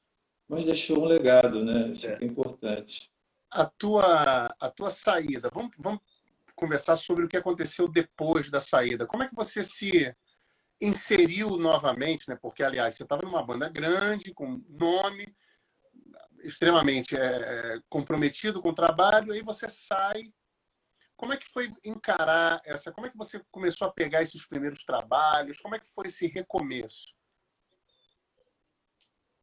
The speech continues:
Speaker 1: Então, eu, eu,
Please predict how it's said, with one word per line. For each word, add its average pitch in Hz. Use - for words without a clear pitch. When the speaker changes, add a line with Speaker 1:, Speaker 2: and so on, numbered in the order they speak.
Speaker 1:
Então, 196
eu, 156
eu, 151